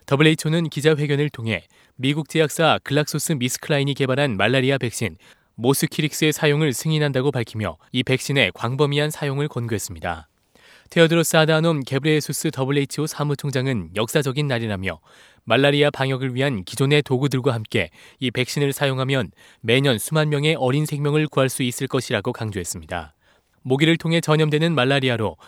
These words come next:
전 세계에서는 매년 사십만 명 이상이 목숨을 잃고 있으며 사망자의 대부분이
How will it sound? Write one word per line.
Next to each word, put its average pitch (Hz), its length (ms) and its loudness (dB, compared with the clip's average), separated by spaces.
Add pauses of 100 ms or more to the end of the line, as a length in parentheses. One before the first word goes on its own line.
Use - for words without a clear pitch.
(100)
전 139 140 0
세계에서는 143 680 4
매년 143 320 2
사십만 147 420 0
명 143 140 2
이상이 143 320 0
목숨을 147 420 2
잃고 131 260 2
있으며 101 400 -2 (300)
사망자의 143 560 2
대부분이 135 560 0